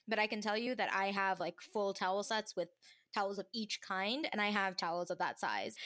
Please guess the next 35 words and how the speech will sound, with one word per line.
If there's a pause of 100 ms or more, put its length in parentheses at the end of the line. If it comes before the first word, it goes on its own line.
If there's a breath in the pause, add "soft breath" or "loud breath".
(200 loud breath)
Okay,
Jess
and
Cece, (880 loud breath)
I
think (160)
this
is
the
first
time
we
get
more
of
a
sense
of,
like,
when
they
became
friends.
Like,
obviously,
they've
been
friends
since,
like,
middle
school,
maybe
elementary
school.